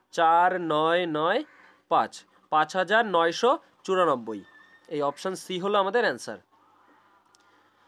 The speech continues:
তো স্থানীয় মান কি? স্থানীয় মান হলো যে স্থানে আছে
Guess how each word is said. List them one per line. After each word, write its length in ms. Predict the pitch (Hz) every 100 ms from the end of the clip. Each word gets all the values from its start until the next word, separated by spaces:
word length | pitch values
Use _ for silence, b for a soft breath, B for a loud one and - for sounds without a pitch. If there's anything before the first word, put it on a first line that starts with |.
| b b b b -
তো 300 | 180 180 175 b -
স্থানীয় 420 | - 180 190 226
মান 200 | 233 240
কি? 160 | 233 294
স্থানীয় 440 | - 190 196 220
মান 200 | 226 226
হলো 240 | 226 254
যে 340 | 220 160 220 202
স্থানে 320 | - 220 226
আছে 320 | 208 202 254